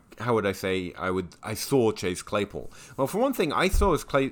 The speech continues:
his seasons from start to finish as being that late breakout profile, and that he wasn't much l-, part of the offense until that final year when he finally hit a thirty-three,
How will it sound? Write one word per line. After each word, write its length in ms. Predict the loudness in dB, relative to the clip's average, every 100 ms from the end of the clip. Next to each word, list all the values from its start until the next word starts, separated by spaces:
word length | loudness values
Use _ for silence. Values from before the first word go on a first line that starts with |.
| -6 -6
his 180 | -6
seasons 540 | -6 -4 -2 0 -2 -4
from 100 | -6
start 320 | 0 2 2
to 40 | -2
finish 380 | -2 -2 -2
as 100 | -4
being 240 | -2 0 0
that 160 | 0
late 240 | -2 -4 -2
breakout 400 | -4 -2 -4 -2
profile, 460 | 0 0 0 -2
and 100 | -2
that 140 | -4 -4
he 80 | 0
wasn't 320 | 0 0 0
much 260 | 0 0 -6 -14 -16 -20 -20 -20 -8
l-, 180 | -4 -4
part 420 | 6 6 8 4
of 100 | 2
the 80 | 4
offense 480 | 4 4 0 -4 -4
until 220 | -2 0
that 200 | 0 2
final 380 | 2 4 2 2
year 240 | 4 4
when 140 | 2
he 40 | -2
finally 340 | -2 0 0
hit 180 | -2 -4
a 60 | -4
thirty-three, 1120 | 0 2 2 -4 -10 -10 -2 -2 0 -2